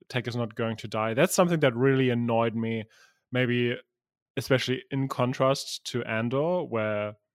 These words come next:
there, there was just a ridiculous amount of blaster fire <laughs> in these two episodes, and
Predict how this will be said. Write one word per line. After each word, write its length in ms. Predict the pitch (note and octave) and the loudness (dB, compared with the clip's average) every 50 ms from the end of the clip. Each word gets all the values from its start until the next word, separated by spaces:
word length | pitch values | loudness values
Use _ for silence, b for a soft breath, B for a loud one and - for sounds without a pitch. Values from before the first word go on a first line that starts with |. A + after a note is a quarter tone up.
| _ _ _ _ _ _ _ _ _ _ _ _ _ _ _ _ _ _ _ _ _ _ _ _ _ _ _ _ _ _ _ | _ _ _ _ _ _ _ _ _ _ _ _ _ _ _ _ _ _ _ _ _ _ _ _ _ _ _ _ _ _ _
there, 380 | E3+ D3 D3+ C#3 D#3 F3+ F#3+ F3+ | 0 2 4 4 4 2 0 2
there 140 | D#3+ D3+ | 2 4
was 120 | D#3 D#3+ D#3+ | 4 4 2
just 240 | - D3+ - - - - | 2 -2 -2 -2 0 4
a 60 | D3+ | 6
ridiculous 640 | D3 D3 C#3 A#2+ B2 D3+ C#3+ - D3 C#3+ C#3 - - | 6 6 6 6 4 2 2 4 4 2 2 2 2
amount 260 | B2 B2+ B2+ B2+ B2 | 0 2 2 0 0
of 140 | A2+ G#2 - | -2 -4 0
blaster 380 | A#2+ A#2 A#2 A2+ - - C3 | 2 2 2 2 0 -2 -4
fire 360 | - - - B2+ B2 C#3+ D3+ - | -2 2 2 4 8 8 8 8
<laughs> 40 | - | 10
in 100 | G3+ F3+ | 8 8
these 320 | C#3 - A3+ G#3+ - - | 10 10 8 8 8 6
two 440 | - - - - A#3+ A#3 A#3+ B3 A#3 B B B B B B B B - | -2 -2 0 2 4 4 4 2 0 B B B B B B B B -2
episodes, 640 | F#3+ F#3+ F#3+ A#3+ A3+ - - A#3+ A#3 A#3 G#3+ G3 F3+ - - - | -2 0 0 -2 -4 -2 2 2 2 2 2 0 -6 -8 -4 -2
and 400 | D#3 D#3 D#3+ D#3+ D#3+ D#3+ D3+ | 0 2 2 2 2 0 -2